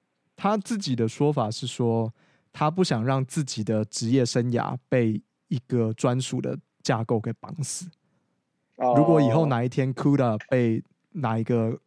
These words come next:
Speaker 1: 开放的平台的架构取代的话，大家开始用其他的这种 open source 的 software，
Speaker 2: 嗯。
Speaker 1: 那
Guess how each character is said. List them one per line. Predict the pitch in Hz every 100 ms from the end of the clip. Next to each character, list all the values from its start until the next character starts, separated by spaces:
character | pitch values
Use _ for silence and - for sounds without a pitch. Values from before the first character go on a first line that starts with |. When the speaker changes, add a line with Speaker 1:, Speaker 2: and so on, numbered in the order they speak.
| -
Speaker 1:
开 | - 127
放 | 131 120
的 | 123
平 | - 135
台 | -
的 | -
架 | 151 -
构 | 139 -
取 | 151 -
代 | 175 -
的 | -
话， | 156 - - _ _ _
大 | -
家 | 131
开 | 131 139
始 | 120
用 | 120 117 120 _
其 | - 131
他 | 113 123
的 | 120 135 147
这 | -
种 | 117 - 170 _ _ _ _ _
open | 139 131 131
source | 120 123 110 -
的 |
software， | 131 135 131 - 57
Speaker 2:
嗯。 | - _ _ _ _ -
Speaker 1:
那 | 117 117 123